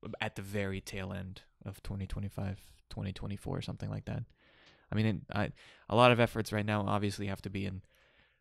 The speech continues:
making sure that the Cybertruck, which doesn't even start production until the end of twenty twenty-one, and then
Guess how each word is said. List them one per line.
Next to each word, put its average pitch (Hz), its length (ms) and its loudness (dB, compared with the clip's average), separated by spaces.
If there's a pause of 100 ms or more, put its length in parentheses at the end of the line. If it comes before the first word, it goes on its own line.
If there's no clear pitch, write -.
(120)
making 104 240 -2
sure 101 160 -2
that 95 160 -2
the 92 80 -8
Cybertruck, 98 520 -2 (1080)
which - 220 -8
doesn't 104 240 2
even 101 160 -4
start 98 340 0 (160)
production 107 440 4
until 95 200 0
the 95 140 0
end 98 120 2
of 92 60 -2
twenty 98 240 2
twenty-one, 98 460 2
and 92 180 -2
then 95 260 -2